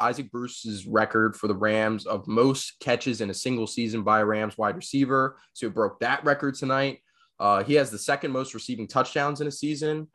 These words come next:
um, in Rams history. He's only behind by one right now, so he's on pace to break that as well.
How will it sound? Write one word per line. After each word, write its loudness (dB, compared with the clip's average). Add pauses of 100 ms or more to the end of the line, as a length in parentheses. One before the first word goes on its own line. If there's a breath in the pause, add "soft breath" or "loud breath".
(340 soft breath)
um, -2
in 0
Rams 0
history. -2 (120)
He's -4
only 0
behind 0
by 4
one -2
right -2
now, 0
so -4
he's -4
on -2
pace -6
to -8
break -4
that 2
as -12
well. 4